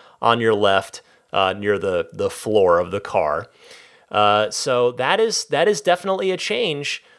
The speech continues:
from the Model three, and as such, I would expect new build Model threes to probably get this same revised center console with the U S B C ports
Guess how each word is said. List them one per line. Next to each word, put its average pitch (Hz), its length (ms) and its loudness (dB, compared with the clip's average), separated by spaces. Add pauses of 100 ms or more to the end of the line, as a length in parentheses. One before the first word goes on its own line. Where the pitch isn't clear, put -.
from 151 280 -2
the 160 60 4
Model 151 260 6
three, 180 500 0
and 135 280 -6
as 160 280 0
such, - 640 0 (560)
I 220 180 2
would 339 160 2
expect - 580 0
new 143 320 -2
build 180 320 2
Model 160 320 6
threes 165 480 -2
to - 120 -6
probably 208 640 2
get 165 280 0
this 151 160 -2
same 170 440 -4
revised 131 680 0
center 139 300 -2
console 139 520 0
with 113 140 0
the 113 100 -8
U 117 140 2
S 113 140 -2
B 117 140 -8
C 156 200 -6
ports 123 480 0